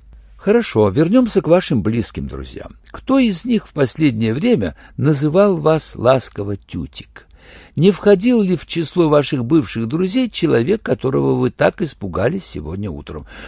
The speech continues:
"Ну что вы? Это же свинья, это не человек. Я не дружу со свиньями". Осмеркина покраснела.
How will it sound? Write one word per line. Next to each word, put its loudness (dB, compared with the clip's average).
"Ну 0
что -2
вы? -8
Это -2
же 0
свинья, 0
это -2
не -4
человек. -4
Я 2
не 2
дружу -4
со -12
свиньями". -14
Осмеркина 0
покраснела. -8